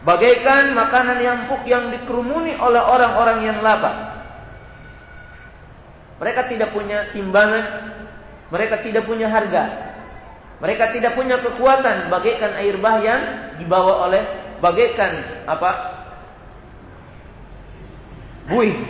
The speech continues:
yang dibawa oleh air bah. Tidak punya timbangan. Lalu para sahabat bertanya, "Apakah kami pada waktu itu sedikit jumlahnya?"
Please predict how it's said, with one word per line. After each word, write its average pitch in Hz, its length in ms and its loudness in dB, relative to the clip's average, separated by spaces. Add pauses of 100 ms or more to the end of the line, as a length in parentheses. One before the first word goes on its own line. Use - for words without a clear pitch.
(320)
yang 170 160 -6
dibawa 170 440 4
oleh 165 80 0
air 156 280 -2
bah. 139 160 -2 (2250)
Tidak 151 160 -2
punya 180 240 -4
timbangan. 143 720 -2 (720)
Lalu 190 160 4
para 208 320 4
sahabat 220 240 0
bertanya, 240 480 -6 (640)
"Apakah 254 400 4
kami 285 320 4
pada 254 240 6
waktu 262 400 2
itu 247 60 0 (100)
sedikit 254 400 -6
jumlahnya?" 202 800 -4